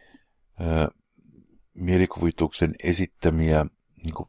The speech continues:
vääjäämättömyyksiä, äh, saatetaan käyttää osana argumenttia, äh, puolustettaessa jotakin asiaa. Konsulttipuheissa puhutaan joskus mielikuvituksen, äh, rajattomuudesta.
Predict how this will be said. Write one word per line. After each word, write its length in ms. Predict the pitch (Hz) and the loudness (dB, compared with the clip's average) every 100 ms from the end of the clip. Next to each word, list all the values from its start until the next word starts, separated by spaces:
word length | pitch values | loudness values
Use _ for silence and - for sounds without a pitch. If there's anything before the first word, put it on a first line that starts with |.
| - | 6
vääjäämättömyyksiä, 1300 | 95 98 87 78 76 - - 73 - - - 76 | 8 10 8 6 4 -4 -6 -6 -6 -4 0 4
äh, 60 | 67 - _ _ - - - - - - 80 | 2 0 _ _ -20 -20 -20 -20 -20 -4 -2
saatetaan 600 | 78 80 78 78 76 73 - | 2 4 2 2 2 0 0
käyttää 540 | - 80 - - 73 73 | 4 4 2 0 2 2
osana 280 | 76 80 80 | 0 2 2
argumenttia, 880 | - 85 82 82 76 71 _ 76 69 - - 73 | 6 4 4 2 2 0 _ -2 -2 -4 -14 -6
äh, 240 | 73 71 - _ - _ | -4 -4 -8 _ -20 _
puolustettaessa 840 | 82 78 76 - - - 67 - | 4 4 2 -6 -4 0 2 2
jotakin 360 | 78 - - 69 | 0 -2 -4 -2
asiaa. 480 | 73 - 71 65 - _ _ _ - - - _ _ _ - - - _ | 0 0 0 0 -2 _ _ _ -20 -20 -20 _ _ _ -20 -20 -20 _
Konsulttipuheissa 1800 | - 92 90 90 - - - _ _ _ _ - 85 85 85 80 - 80 - - _ | 4 6 6 0 0 0 0 _ _ _ _ -4 0 4 4 4 2 2 0 -20 _
puhutaan 380 | 80 82 - 82 | -2 0 4 6
joskus 460 | 82 - - - - | 6 2 -4 -6 -4
mielikuvituksen, 960 | 82 82 82 - 80 80 78 - 80 - | 0 4 4 2 -2 -2 -2 0 -2 -2
äh, 1300 | - - _ - _ _ _ - 82 80 123 - 82 | -14 -20 _ -20 _ _ _ -10 -4 -2 -4 -4 2
rajattomuudesta. 1040 | 80 80 78 - 78 80 73 73 - 80 | 4 4 2 0 2 4 2 0 2 2